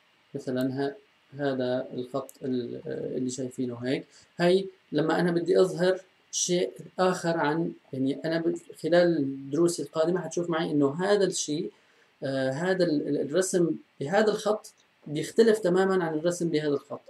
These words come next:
أو هذا له معنى، هذا له معنى آخر تمامًا. آه، كذلك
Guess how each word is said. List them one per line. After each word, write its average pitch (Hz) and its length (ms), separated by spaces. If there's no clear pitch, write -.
أو 143 80
هذا 190 460
له 151 440
معنى، 185 460
هذا 190 360
له 180 120
معنى 175 340
آخر 165 460
تمامًا. 127 400
آه، 151 260
كذلك 185 560